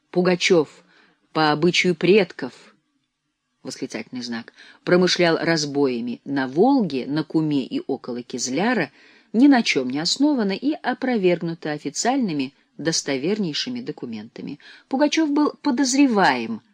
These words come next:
в воровстве, смотри показания Фомина, но до самого возмущения яицкого войска ни в каких разбоях не бывал. Господин Броневский, оспоривая достоверность неоспоримых документов,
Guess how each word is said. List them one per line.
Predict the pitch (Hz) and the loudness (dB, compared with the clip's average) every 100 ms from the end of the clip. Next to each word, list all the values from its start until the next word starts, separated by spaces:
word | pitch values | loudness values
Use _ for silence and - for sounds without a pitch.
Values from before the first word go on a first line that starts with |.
| _ - | _ -12
в | 131 | -6
воровстве, | 139 135 - - 117 107 | -4 -2 -6 -8 -10 -8
смотри | - 147 147 | -8 -6 -8
показания | 147 160 160 151 151 | -8 -8 -6 -4 -6
Фомина, | 185 208 185 113 - - _ _ | -6 -4 -4 -6 -10 -20 _ _
но | 143 160 160 147 _ _ _ _ 151 | -2 0 0 -2 _ _ _ _ -4
до | 147 | 0
самого | 147 - 262 302 294 | 0 2 4 4 4
возмущения | 247 220 220 - 196 170 156 | 2 2 2 2 2 2 0
яицкого | 151 131 - 139 135 | 0 -2 -4 -6 -6
войска | 123 113 - 113 | -6 -6 -8 -6
ни | 123 175 285 | -2 2 2
в | |
каких | 294 262 226 - | 2 -2 -2 -2
разбоях | 180 156 139 127 113 - | -2 -2 -4 -4 -6 -8
не | 107 185 | -8 -6
бывал. | 175 131 104 - _ _ _ _ - - - - | -6 -8 -12 -16 _ _ _ _ -20 -20 -20 -8
Господин | 160 - 165 185 | -4 0 0 2
Броневский, | 180 170 151 - - - _ | 2 0 -2 -4 -6 -8 _
оспоривая | 175 - - 180 202 208 151 135 - | -2 -2 0 4 6 6 2 -2 -6
достоверность | 139 - 135 127 123 135 - | -6 -4 -4 -4 -4 -6 -6
неоспоримых | 139 131 - 127 131 131 | -4 -6 -6 -4 -4 -6
документов, | 135 135 127 117 120 180 | -6 -4 -4 -6 -8 -12